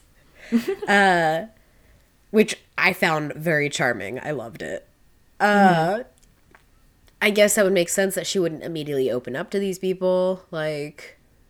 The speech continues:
Speaker 2: Mm-hmm.
Speaker 1: um, so it was that kind of thing. I don't know.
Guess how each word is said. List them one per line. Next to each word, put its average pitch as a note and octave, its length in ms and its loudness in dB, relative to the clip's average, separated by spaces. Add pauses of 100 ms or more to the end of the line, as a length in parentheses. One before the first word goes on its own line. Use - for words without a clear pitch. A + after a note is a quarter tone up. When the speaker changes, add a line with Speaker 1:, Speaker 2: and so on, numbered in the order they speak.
Speaker 2:
Mm-hmm. F3+ 200 -2
Speaker 1:
um, D#3+ 600 -6 (1000)
so G3+ 140 -8
it G#3 40 0
was F#3 140 0
that G3 180 -2
kind E3+ 180 -6
of D3 80 -12
thing. C3+ 200 -12
I G3 100 -6
don't F#3+ 100 -4
know. D3 200 -6